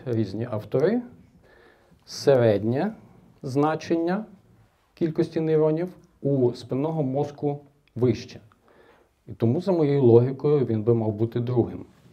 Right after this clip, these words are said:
Ну, але що маємо? І це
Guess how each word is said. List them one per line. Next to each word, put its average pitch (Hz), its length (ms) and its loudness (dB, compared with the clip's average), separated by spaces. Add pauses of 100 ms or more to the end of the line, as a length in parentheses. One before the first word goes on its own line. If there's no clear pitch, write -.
(920)
Ну, 110 160 -2
але 104 180 0
що - 200 -8
маємо? - 260 -12 (2000)
І 160 360 4 (1300)
це 160 420 2